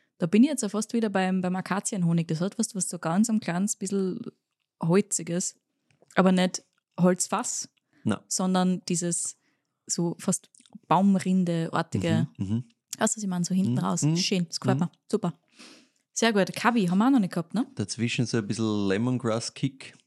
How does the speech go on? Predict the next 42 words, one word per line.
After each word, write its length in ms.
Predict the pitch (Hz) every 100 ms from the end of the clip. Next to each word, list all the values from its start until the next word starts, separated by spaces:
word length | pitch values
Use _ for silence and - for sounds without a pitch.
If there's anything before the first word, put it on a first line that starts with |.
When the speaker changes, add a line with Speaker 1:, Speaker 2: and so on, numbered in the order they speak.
| _ _
Speaker 1:
Mm, 240 | 196 196 190
ja, 280 | 180 180 180
genau. 320 | 170 165 165
Lemongrass 520 | 175 196 196 190 180
ist 100 | 175
eh 100 | 180
Speaker 2:
Mhm. 60 | 185
Speaker 1:
wieder 180 | 185
genau 320 | 180 180 175 185
dieses 320 | 190 190 -
Thema, 260 | 190 190 185
was 120 | 180
wir 100 | 175
öfter 240 | 185 -
mal 140 | 180 180
haben, 140 | 180
wenn 100 | 180
wir 80 | 185
Speaker 2:
Dieses 160 | 185 -
Speaker 1:
das 100 | -
versuchen 260 | 226 233
zu 100 | 208
beschreiben. 640 | 185 - 170 175 180 247 -
Speaker 2:
Genau, 240 | - 101 92
dieses 360 | 101 104 -
grün, 140 | - 110
Speaker 1:
Dieses 280 | 214 143 -
leicht 280 | 190 220
exotische, 640 | 202 - - 247 254 254 254
Speaker 2:
exotisch, 440 | - 190 214 240
Speaker 1:
grüne, 280 | 247 247 247
Speaker 2:
Säure. 420 | - 107 107 117
Speaker 1:
zitrisch. 400 | 120 120 120 -
Speaker 2:
Mhm, 400 | 113 117 123 127 - _ _ _
voll. 240 | - 110 110 _ _ _ _
Speaker 1:
Mhm. 200 | 190 151 - - -
Speaker 2:
Gefällt 180 | 214
mir 40 | -
Speaker 1:
Schön. 60 | 175
Speaker 2:
da 80 |
wieder 120 | 104 110
gut. 160 | 107